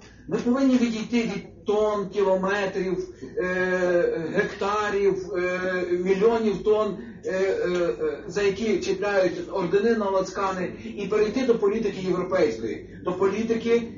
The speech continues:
яка, в основі якої рівень доходів сільського населення.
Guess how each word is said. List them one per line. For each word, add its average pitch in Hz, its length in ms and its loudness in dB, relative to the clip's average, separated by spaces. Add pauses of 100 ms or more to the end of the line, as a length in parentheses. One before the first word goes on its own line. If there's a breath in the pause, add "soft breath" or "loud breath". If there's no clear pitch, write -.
(220)
яка, 202 420 0 (180)
в - 80 -6
основі 214 400 -2
якої 208 540 -2
рівень 208 520 0
доходів 170 580 0
сільського 147 460 -2
населення. 139 560 -4